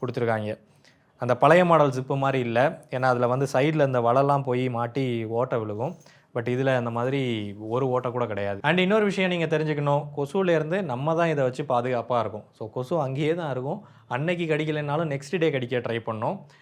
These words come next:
அப்படி இல்லைன்னா பகல்ல கடிக்க ட்ரை பண்ணும். அதனால கொசு எங்கேயும் போகல, அது உயிரோட ஜாலியா சுத்திட்டு இருக்கும். அது மட்டும் இல்லாம, நம்ம தூங்கும்போது இந்த மாதிரி கை எங்கேயாவது இந்த வலையோட ஒட்டி இருந்துச்சு அப்படின்னா,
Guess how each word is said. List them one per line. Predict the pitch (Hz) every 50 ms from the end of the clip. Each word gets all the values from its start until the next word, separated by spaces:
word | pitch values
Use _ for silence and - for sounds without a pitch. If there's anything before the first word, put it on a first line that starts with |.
| -
அப்படி | - - 131 123 127 131
இல்லைன்னா | 139 139 143 151 165 160 160
பகல்ல | 135 - 180 180 185 180 151
கடிக்க | 143 131 123 120
ட்ரை | 117 113 117 117 110
பண்ணும். | - 113 107 120 143
அதனால | 143 120 113 117 127 147
கொசு | 143 147 127 127 - 170 156 135
எங்கேயும் | 123 123 127 131 131
போகல, | 120 117 110 110 107 120 143
அது | 165 139 123 117 120
உயிரோட | 123 127 120 117 120
ஜாலியா | 127 120 110 107 107 113
சுத்திட்டு | 123 - - - - 117 110 104
இருக்கும். | 104 - - -
அது | - 135 143 160 180
மட்டும் | 196 196 196 202
இல்லாம, | 190 185 185 180 180 185
நம்ம | 175 170 156 147
தூங்கும்போது | 147 190 208 220 214 208 196 180 160 160 156 156 170 180 180 180 147
இந்த | 139 139
மாதிரி | 139 147 151 165 180 180 170
கை | - 156 147 160 175 170
எங்கேயாவது | 156 151 147 139 139 139 143 151 156 160 160 156
இந்த | 143 139 127 123
வலையோட | 120 123 127 143 151 156 151 143 139 139 135 127 123
ஒட்டி | 123 123 123 - 160 151
இருந்துச்சு | 139 135 127 123 117 -
அப்படின்னா, | - 147 135 120 113 110 107 104 110 120 143 165 175